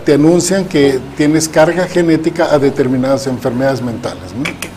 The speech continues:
Speaker 2: como, eh, en este costo, qué, qué,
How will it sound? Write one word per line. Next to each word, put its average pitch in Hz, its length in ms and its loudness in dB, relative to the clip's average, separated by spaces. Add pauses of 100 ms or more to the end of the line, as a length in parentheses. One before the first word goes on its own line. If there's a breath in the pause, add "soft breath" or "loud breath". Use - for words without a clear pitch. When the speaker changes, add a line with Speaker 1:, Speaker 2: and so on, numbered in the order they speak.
(140)
Speaker 2:
como, 165 400 4
eh, 151 180 -2
en 156 140 2
este 196 280 -2
costo, 185 480 -2 (480 loud breath)
qué, 196 160 -2
qué, 208 180 2